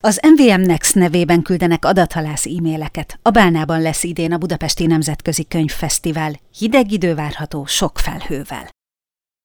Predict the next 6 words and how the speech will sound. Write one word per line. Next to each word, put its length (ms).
Jó 180
reggelt 480
kívánok, 640
Bejó 380
Barbara 500
vagyok. 320